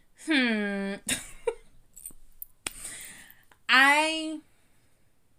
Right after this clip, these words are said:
I definitely at some point end up missing my, my family and my friends, but I'm always in communication with them. You know what I'm saying?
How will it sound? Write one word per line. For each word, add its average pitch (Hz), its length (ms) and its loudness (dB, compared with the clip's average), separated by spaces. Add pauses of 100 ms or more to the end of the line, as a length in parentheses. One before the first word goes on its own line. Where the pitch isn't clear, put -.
(440)
I 208 120 4
definitely 277 1040 -4 (100)
at 196 240 2
some 190 320 2
point 196 500 -6
end 180 220 -4
up 175 120 -2
missing 170 720 -4
my, 143 560 -8 (1400)
my 165 220 -6
family 165 540 -12 (120)
and 180 140 -8
my 190 140 -4
friends, 170 520 -6
but 196 340 -2
I'm 262 340 -4
always 302 720 -4 (600)
in 262 180 0
communication 247 840 0
with 247 180 0
them. 269 520 0 (260)
You 220 180 -2
know 240 80 2
what 240 100 4
I'm 233 120 0
saying? 233 400 -2